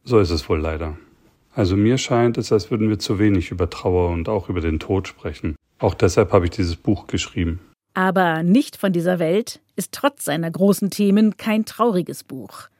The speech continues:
Speaker 2: Tatsächlich ist es vor allem ein Roman über einen Aufbruch und darüber, was die Zeitgeschichte an Herausforderungen und auch Abenteuern bereithält.
Speaker 1: Nicht von dieser Welt spielt zu Beginn der neunzehnhundertneunziger Jahre,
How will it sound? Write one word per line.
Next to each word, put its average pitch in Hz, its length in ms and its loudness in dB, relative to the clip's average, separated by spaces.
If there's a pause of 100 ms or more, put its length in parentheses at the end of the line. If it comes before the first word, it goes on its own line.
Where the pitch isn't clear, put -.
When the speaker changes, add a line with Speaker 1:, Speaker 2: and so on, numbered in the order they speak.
(360)
Speaker 2:
Tatsächlich 196 580 -2
ist - 140 -8
es 208 100 -6
vor - 200 -4
allem 247 260 4
ein 208 140 0
Roman 190 400 4
über 226 140 2
einen 220 200 0
Aufbruch - 640 -4
und 165 260 -4
darüber, 185 680 2 (420)
was 196 120 0
die 240 140 0
Zeitgeschichte 214 800 -2
an 196 160 0
Herausforderungen 180 1080 0 (260)
und 185 220 2
auch 165 260 -6
Abenteuern 175 680 0
bereithält. 143 840 -6 (260)
Speaker 1:
Nicht 135 300 0
von 120 180 2
dieser 107 240 2
Welt 127 300 0
spielt - 260 -6
zu 120 100 -4
Beginn 110 320 0
der 110 120 2
neunzehnhundertneunziger 101 1040 -2
Jahre, 87 500 -4